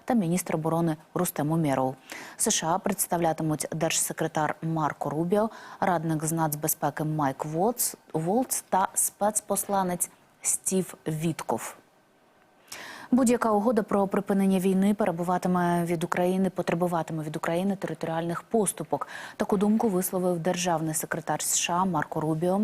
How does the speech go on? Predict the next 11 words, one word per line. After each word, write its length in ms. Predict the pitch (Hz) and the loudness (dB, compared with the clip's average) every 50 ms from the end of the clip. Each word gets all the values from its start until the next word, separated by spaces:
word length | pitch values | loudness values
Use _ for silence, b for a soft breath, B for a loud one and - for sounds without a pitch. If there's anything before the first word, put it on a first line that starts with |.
| 214 - | 0 0
перед 240 | - 180 156 156 160 | -2 -2 -2 -2 -2
вилітом 440 | 165 170 185 180 170 - 165 160 156 | -2 0 0 0 0 0 -2 -2 -2
до 100 | 156 165 | 0 -2
Джиди. 460 | 156 156 170 165 160 160 165 196 220 B B B B B B B - | -2 0 0 0 0 2 0 0 -2 B B B B B B B -2
Рубіо 320 | 247 247 220 202 196 185 180 | 0 2 4 4 4 2 2
заявив 360 | 175 175 165 160 170 165 160 | 2 2 2 2 0 0 0
журналістам, 680 | - 170 165 170 175 170 185 214 220 - - 185 180 | 0 0 0 0 0 2 2 2 2 0 -2 -2 -2
що 260 | 180 - - - 170 170 | -2 -2 -2 -2 0 0
Україна 460 | 165 - - 175 175 190 185 170 156 | 0 0 0 2 2 2 2 0 0
та 120 | - 170 | 0 -2
Росія 460 | 160 165 - - - 220 233 226 208 | -2 -2 -2 -2 0 2 2 2 2